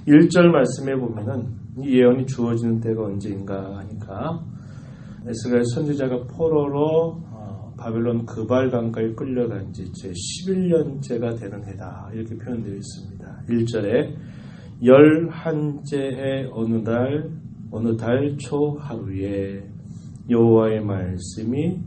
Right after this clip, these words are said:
임하였다 이렇게 말합니다. 이때가 시기적으로 언제냐? 아마도 예루살렘이 마지막 세 번째 침공을 받고서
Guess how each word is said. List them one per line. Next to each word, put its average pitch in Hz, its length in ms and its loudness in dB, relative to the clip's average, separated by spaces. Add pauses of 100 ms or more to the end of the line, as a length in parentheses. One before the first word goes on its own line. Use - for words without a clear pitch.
(120)
임하였다 92 1120 -8
이렇게 110 280 -8
말합니다. 98 680 -12 (880)
이때가 147 300 10
시기적으로 165 640 4
언제냐? 113 360 -2 (400)
아마도 110 640 -4
예루살렘이 117 1040 -2 (960)
마지막 113 440 2 (120)
세 156 80 -2
번째 131 300 -2
침공을 160 1040 0
받고서 117 840 -6